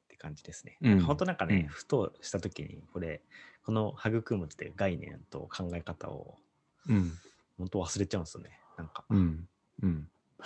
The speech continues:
Speaker 2: でもふみさんほら、あの、ちゃんと書く習慣があるから、書き出す習慣があるから。
Speaker 1: そう。
Speaker 2: いいじゃない。
Speaker 1: 一応それで戻ってください、一応。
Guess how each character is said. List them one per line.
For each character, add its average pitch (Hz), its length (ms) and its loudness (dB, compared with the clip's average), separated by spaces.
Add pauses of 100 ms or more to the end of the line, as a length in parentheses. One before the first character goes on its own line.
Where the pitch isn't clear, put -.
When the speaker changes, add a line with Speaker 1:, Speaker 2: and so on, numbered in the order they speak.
(180)
Speaker 2:
で 269 80 12
も 226 60 12
ふ 240 100 8
み 269 80 10
さ 190 120 8
ん 101 40 12
ほ 101 100 12
ら、 76 140 0 (260)
あ 131 160 12
の、 113 260 12 (300)
ち - 80 4
ゃ 220 80 12
ん 220 80 10
と 208 300 6 (120)
書 254 100 8
く - 80 0
習 139 220 10
慣 123 200 12
が 120 120 12
あ 110 60 12
る 90 60 8
か 85 120 2
ら、 76 300 0 (160)
書 147 80 12
き 151 80 12
出 156 80 12
す - 80 4
習 165 120 6
慣 156 180 10
が 147 100 10
あ 127 40 12
る 98 60 6
か - 160 -4
ら。 - 200 -10 (1200)
Speaker 1:
そ - 140 -4
う。 - 40 6
Speaker 2:
い 123 40 10
い - 20 8
じ 90 80 8
ゃ - 60 2
な - 40 -4
い。 - 60 -4
Speaker 1:
一 131 100 6
応 151 40 12
そ 160 100 12
れ 156 60 12
で 139 220 12
戻 120 200 8
っ - 20 8
て - 80 2
く - 80 0
だ - 80 -2
さ - 140 -10
い、 - 60 -20
一 - 100 -2
応。 - 60 -4